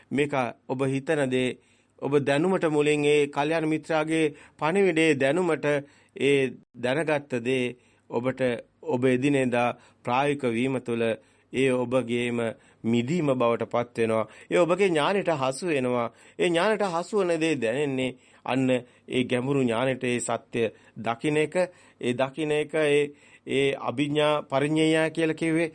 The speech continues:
පංච උපාදානස්කන්ධය. ඒ වගේමයි ඒත තණ්හාවයි අවිද්‍යාවයි ප්‍රහාණය වෙන්නේ කියලා බුදුන් වහන්සේම පෙන්ලා දෙනවා.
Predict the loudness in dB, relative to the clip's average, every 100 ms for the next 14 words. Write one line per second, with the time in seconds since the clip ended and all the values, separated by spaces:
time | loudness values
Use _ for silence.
0 | -10 -4 -2 -2 2 2 4 2 0 -4
1 | -8 -4 -4 0 -2 -4 -12 -20 -4 0
2 | 2 2 2 2 2 0 -4 -12 -4 -4
3 | 2 2 2 0 -4 -2 -2 0 0 0
4 | 0 -2 -2 -2 -2 -2 -6 -4 -2 -2
5 | -2 -2 -4 -4 -4 -4 -10 -18 -8 -2
6 | 2 2 2 0 -2 -2 -2 2 0 0
7 | -2 -2